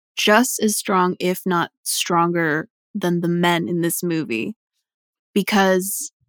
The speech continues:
they didn't see war, but they had to adjust to a society where the men in their lives who were supposed to, you know,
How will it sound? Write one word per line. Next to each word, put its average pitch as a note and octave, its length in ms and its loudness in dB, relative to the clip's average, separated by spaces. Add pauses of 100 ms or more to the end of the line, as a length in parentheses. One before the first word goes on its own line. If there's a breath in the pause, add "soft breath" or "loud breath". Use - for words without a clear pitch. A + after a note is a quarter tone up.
(360)
they A3+ 220 6
didn't D4+ 320 4
see A#3+ 320 2
war, F3+ 480 2 (800)
but G3+ 220 2
they G#3+ 160 6
had A3+ 420 4
to A3 240 4
adjust F#3+ 600 2
to G3 140 -2
a F3+ 60 0
society F3 720 0
where E3+ 640 0 (460)
the F#3 100 2
men F3+ 420 2
in F#3 100 0
their F3 160 0
lives E3+ 260 0
who - 100 -6
were F3 60 -2
supposed - 320 -4
to, F3 280 -4
you F3+ 160 -2
know, D#3+ 120 -2